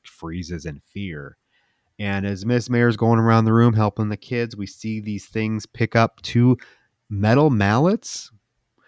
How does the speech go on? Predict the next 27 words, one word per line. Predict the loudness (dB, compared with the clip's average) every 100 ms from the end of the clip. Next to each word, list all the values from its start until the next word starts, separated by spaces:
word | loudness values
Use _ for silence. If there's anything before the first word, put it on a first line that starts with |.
| _ _ -12
Why | -4 -2 0
are |
there | 2 4 2 2
metal | 0 2 0
mallets | 0 0 0 0
in | -2
a |
kindergarten | 2 2 4 4 4 4
classroom? | 0 0 0 0 -2 -2 -12 _ _ _ _ _
Your | -10 -4
guess | -2 0
is | 0 2
as |
good | 4
as | 4 2
mine, | 0 2 2 0 2 8
but | 10 8 0 _ _ -20 -4
these | 4 6 6 2 -12 _ -8
two | -2 2 2 0 -4
c-, | -14 -14
children, | -4 -2 2 2 2
creature | 2 0 2 2 0
things | -2 -4 -6 -8
pick | -4 -4 -4
up | -6
the | -4
mallets. | -2 0 -2 -4 -6 -20